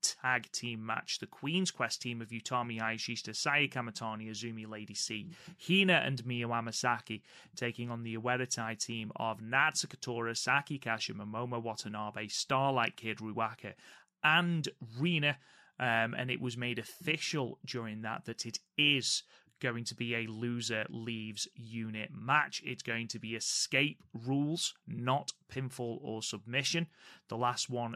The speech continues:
to leave the cage will be forced to leave their unit. Now, one thing that's really important, I feel, for that match is it's not explicitly said that the loser must join the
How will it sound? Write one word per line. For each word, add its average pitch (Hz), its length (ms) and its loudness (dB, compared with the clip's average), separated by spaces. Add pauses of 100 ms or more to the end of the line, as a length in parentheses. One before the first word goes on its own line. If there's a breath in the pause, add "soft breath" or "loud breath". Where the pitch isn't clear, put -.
to 113 420 -2
leave 131 440 -2
the 160 60 -2
cage 113 520 -4 (240 soft breath)
will 131 120 -2
be - 100 -10
forced - 640 -2 (100)
to 127 120 -4
leave 113 480 -6 (100)
their 107 280 -6
unit. 107 800 -4
Now, 117 500 4 (240)
one 160 240 4
thing 165 200 0
that's 147 200 -4
really 127 500 2
important, 123 600 2
I 117 80 -2
feel, 113 280 -2
for 104 160 -8
that 107 240 0
match 107 440 -4 (420 loud breath)
is 120 440 4 (100)
it's 127 300 -2
not 131 460 -2 (100)
explicitly 147 1200 0
said 127 420 4
that 123 200 -6
the 123 80 -4
loser 117 540 -2
must 113 360 -4
join 117 440 -2
the 104 140 -8